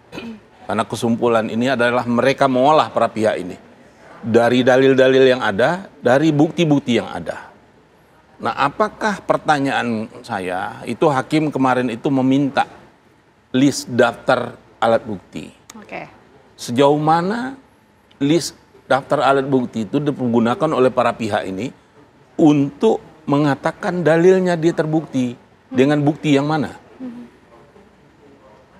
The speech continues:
Speaker 1: Untuk apa? Katakanlah P, pemohon biasanya ditandakan P satu itu apa buktinya? Kalau termohon menggunakan T,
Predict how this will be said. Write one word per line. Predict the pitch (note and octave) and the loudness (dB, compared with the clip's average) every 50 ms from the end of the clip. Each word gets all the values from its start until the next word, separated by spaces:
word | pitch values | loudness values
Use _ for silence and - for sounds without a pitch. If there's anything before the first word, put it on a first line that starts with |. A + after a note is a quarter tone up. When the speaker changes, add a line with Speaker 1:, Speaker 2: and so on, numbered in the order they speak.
| - - | -2 -2
Speaker 1:
Untuk | C#3+ C#3+ E3 G3 | 0 2 2 2
apa? | G3+ A3 G#3+ - C3 G#2+ E2+ - - - _ _ | 2 0 -2 -2 -4 -4 -4 -8 -16 -20 _ _
Katakanlah | - A2+ A#2+ - C3+ B2 D3+ D#3 D#3 D3 C3+ - - - | -4 -2 0 0 0 2 2 2 2 0 -2 -4 -6 -2
P, | - D#3+ C3+ A#2+ G2 | 2 2 2 2 2
pemohon | A2 A#2+ A#2+ B2 C3+ C#3 D#3+ E3 | 0 0 0 0 0 0 0 2
biasanya | D3 C3 B2+ B2 - C#3+ D3 C#3+ C3+ | 2 2 2 2 0 -2 -2 -2 -2
ditandakan | A2 B2 A#2 A#2+ A#2+ B2+ B2+ B2 A#2+ G2+ | -2 -2 -2 0 0 0 0 -2 -2 -4
P | - D3 D3 | -2 -2 -2
satu | D3+ - - E3 E3 - - F3 | -2 0 -2 -2 -2 0 -2 -2
itu | F3+ F3 - | -2 -2 -2
apa | F3+ - F#3 G3 - - - - - - - - | -2 -2 -2 -4 -4 -6 -8 -8 -8 -14 -12 -8
buktinya? | B2+ A#2 - - B2 B2 A2 E2+ G2+ - _ _ _ _ _ _ _ _ _ _ _ _ _ _ _ _ _ | -8 -8 -6 -4 -4 -4 -4 -6 -8 -14 _ _ _ _ _ _ _ _ _ _ _ _ _ _ _ _ _
Kalau | A#2+ A#2 A#2 G2+ - - - _ _ _ _ _ _ _ | -2 -2 -2 -2 -6 -16 -20 _ _ _ _ _ _ _
termohon | - A#2+ A#2 B2 B2+ D3 E3+ F3+ | -2 -2 0 2 2 2 2 2
menggunakan | D#3+ C#3+ C3+ B2 A#2+ B2 A#2+ - D#3 D#3+ D#3 D3 C#3 | 2 2 2 2 2 0 0 0 -2 0 -2 -6 -6
T, | - - C#3+ A2+ G2+ G2 F#2 | -2 0 0 0 0 -4 -8